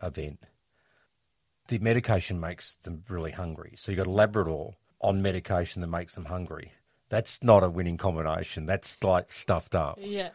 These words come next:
Speaker 2: not in a park with other dogs and people and food.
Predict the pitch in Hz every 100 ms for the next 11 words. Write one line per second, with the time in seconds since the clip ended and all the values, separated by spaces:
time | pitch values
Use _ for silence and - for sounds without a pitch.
0 | - 202 196 185 - 185 170 - 190 -
1 | 175 170 175 160 156 156 147 185 170 160
2 | 156 165 - 175 165 180